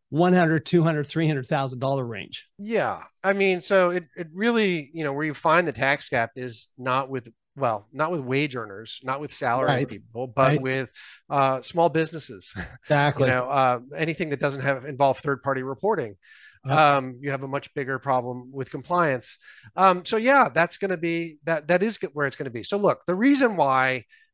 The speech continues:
Speaker 2: the, there are so many audits for non-rich taxpayers, well, there are a couple. One is that we do a ton of audits for people who receive the, the earned income tax credit.
Speaker 1: Right.
Speaker 2: And that's partly because Congress requires it.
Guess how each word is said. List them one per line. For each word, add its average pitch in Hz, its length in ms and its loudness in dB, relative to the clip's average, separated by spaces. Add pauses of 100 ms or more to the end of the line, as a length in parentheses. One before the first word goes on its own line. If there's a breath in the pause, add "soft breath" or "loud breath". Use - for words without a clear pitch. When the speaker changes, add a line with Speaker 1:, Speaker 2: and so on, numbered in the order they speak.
Speaker 2:
the, 143 440 -4
there 151 160 0
are 135 40 -2
so 185 220 -2
many 160 200 -2
audits 127 440 -2
for 135 560 -2
non-rich 139 960 0
taxpayers, 110 800 -4
well, 175 140 -6
there 170 140 -6
are 165 40 -2
a 156 40 -6
couple. 117 440 0
One 190 240 6
is 170 200 -2
that 127 260 0 (240 soft breath)
we 180 80 -8
do 185 160 -2
a - 40 0
ton - 460 0
of 175 80 2
audits 135 540 0 (340 soft breath)
for 156 80 -14
people 160 260 -4
who 151 80 -2
receive 143 380 -4
the, 127 340 -2
the 135 140 -6
earned 139 160 -4
income 131 300 -4
tax 120 320 -2
credit. 131 320 4
Speaker 1:
Right. - 100 -20 (300 soft breath)
Speaker 2:
And 143 80 -4
that's 214 180 4
partly 226 320 2
because 165 300 -4
Congress 156 560 -2
requires 135 640 0
it. 214 160 -4